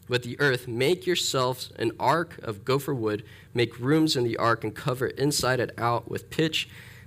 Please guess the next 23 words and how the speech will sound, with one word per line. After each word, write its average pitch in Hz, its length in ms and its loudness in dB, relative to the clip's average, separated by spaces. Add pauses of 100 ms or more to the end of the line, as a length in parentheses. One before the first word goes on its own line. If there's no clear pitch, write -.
This 160 260 2
is 180 160 -2
how 139 160 0
you 135 200 4
are 123 140 4
to - 160 -6
make 123 180 2
it. 82 200 -6 (500)
The 110 80 0
length 139 420 2 (1000)
of 117 140 -2
the 117 140 4
ark 113 180 4
is 104 140 -2
thirty, 131 260 0 (300)
three 135 160 2
hundred 113 320 -2
cubits. - 580 -6 (960)
Its 110 160 -4
breadth 123 240 2
is 110 120 0
fifty 143 280 2
cubits, 123 500 -4